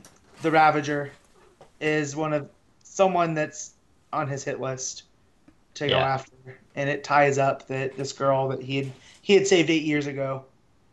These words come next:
Speaker 2: Yeah.
Speaker 1: is now running around, which, when this series started and we saw the Suns, and, uh, we're familiar enough with that they become the Ravager and Jericho, I was like, "Well, where's Rose? Are they gonna do Rose?" And they
Speaker 2: Yeah.
Speaker 1: do.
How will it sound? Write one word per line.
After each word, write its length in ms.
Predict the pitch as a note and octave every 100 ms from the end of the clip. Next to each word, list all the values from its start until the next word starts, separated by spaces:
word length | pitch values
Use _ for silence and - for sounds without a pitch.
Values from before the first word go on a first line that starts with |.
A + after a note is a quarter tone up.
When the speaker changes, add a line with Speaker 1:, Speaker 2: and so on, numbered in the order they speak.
| _ _
Speaker 2:
Yeah. 160 | - C#3+
Speaker 1:
is 100 | C#3+
now 160 | C#3+ C#3
running 260 | C3 B2+ C3
around, 320 | B2+ C3 C3
which, 380 | D#3 D#3 - - - - - -
when 140 | E3+
this 200 | F#3+ G#3
series 300 | G#3 G#3 F#3
started 420 | - E3+ E3 D#3+ D#3
and 100 | D3+
we 80 | C#3+
saw 180 | D3+
the 80 | C#3+
Suns, 640 | B2+ C#3 C#3+ D3 D3 - - - _ - - - - -
and, 560 | C3+ C3+ C3+ C3 B2+ - _
uh, 240 | D#3 D#3+ D#3+
we're 120 | D#3+
familiar 460 | D#3 E3 D#3 D#3 D3+
enough 320 | D3 C#3+ -
with 260 | C3+ C3+ -
that 120 | C3
they 100 | C#3+
become 220 | C#3 C#3+
the 60 | C#3+
Ravager 480 | C#3+ C#3+ D3 D3 C#3+
and 120 | C3+
Jericho, 600 | C3+ C#3+ C#3+ D3 C#3+ C#3+ - _ _ _ _ _ _ _ _
I 40 | D3
was 80 | C#3+
like, 120 | C3
"Well, 80 | D#3
where's 220 | E3 C#3+
Rose? 400 | D#3+ D3+ C3+ C3
Are 100 | B2 C#3+
they 100 | D3
gonna 160 | D3+
do 140 | D3 D3+
Rose?" 540 | D#3+ E3+ G#3 G#3 - - _ _ _ _ _ _ -
And 180 | E3+ D#3
they 120 | D3+
Speaker 2:
Yeah. 200 | C#3+ C#3
Speaker 1:
do. 260 | C3+ B2+ B2+